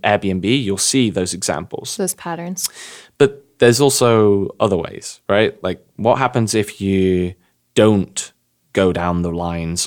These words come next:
Speaker 1: of we, we wanna have individual C C T L Ds?
Speaker 2: Mm-hmm.
Speaker 1: What happens if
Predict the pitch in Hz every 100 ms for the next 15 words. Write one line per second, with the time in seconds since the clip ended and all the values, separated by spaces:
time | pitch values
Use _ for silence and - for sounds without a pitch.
0 | - 82 80 - 90 85 85 82 - _
1 | _ 90 87 85 82 85 - 98 87 85
2 | 78 71 - - 67 - 65 62 57 52
3 | - - - - - - 214 202 175 123
4 | 131 135 110 104 95 90 - 82 90 82
5 | -